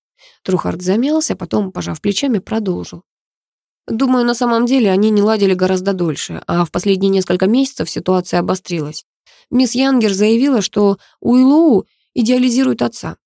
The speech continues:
обижается на отчима, часто затевает ссоры с младшим братом и матерью. Мисс Янгер списывает все на подростковый возраст. Она пыталась убедить дочь и Маки собраться всем вместе на семейный совет и помириться.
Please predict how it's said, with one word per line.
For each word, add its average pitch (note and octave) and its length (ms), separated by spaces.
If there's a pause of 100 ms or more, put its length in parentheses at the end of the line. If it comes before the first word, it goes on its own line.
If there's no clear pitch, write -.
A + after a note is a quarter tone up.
(200)
обижается F#3 560
на F3+ 160
отчима, G#3 440
часто F#3 460
затевает F#3 500
ссоры B3+ 380
с G#3 120
младшим G3 340
братом F#3+ 340
и E3+ 40
матерью. F3+ 480 (420)
Мисс B3 260
Янгер B3 500 (400)
списывает G#3+ 560
все C4 260
на G3+ 220
подростковый A3+ 640
возраст. F3 440 (200)
Она F#3 180
пыталась F#3+ 440
убедить G3 360
дочь B3+ 320
и A#3+ 40
Маки G3 420 (240)
собраться G3 640 (140)
всем G3+ 240
вместе A3 460
на F3 100
семейный A3+ 460
совет A#3 440
и A#3 60
помириться. G#3 640